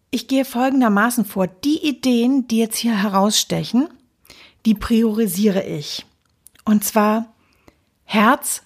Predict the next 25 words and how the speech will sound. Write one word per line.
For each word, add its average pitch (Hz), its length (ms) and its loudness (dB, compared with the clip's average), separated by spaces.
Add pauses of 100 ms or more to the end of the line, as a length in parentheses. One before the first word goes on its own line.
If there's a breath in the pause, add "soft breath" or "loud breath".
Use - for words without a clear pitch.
(140)
vor 202 260 2
Verstand. 185 680 -2 (1500 soft breath)
<laughs> - 340 -6 (680 loud breath)
Was 214 160 0
meine 247 240 6
ich 220 120 0
damit? 170 420 -4 (1400)
Muss 247 180 4
ich 392 100 2
das 247 200 -4
wirklich 277 260 -4
sagen, 240 280 0
was 269 120 0
ich 262 120 -6
damit 247 320 0
meine? 214 420 2 (880)
Die 247 180 -2
Ideen, 226 680 0 (140)
die 202 40 -4
mein 196 200 2
Herz 214 360 0
höher 233 240 4
schlagen 170 460 -4
lassen, 160 480 -6 (1040 soft breath)
die 247 380 4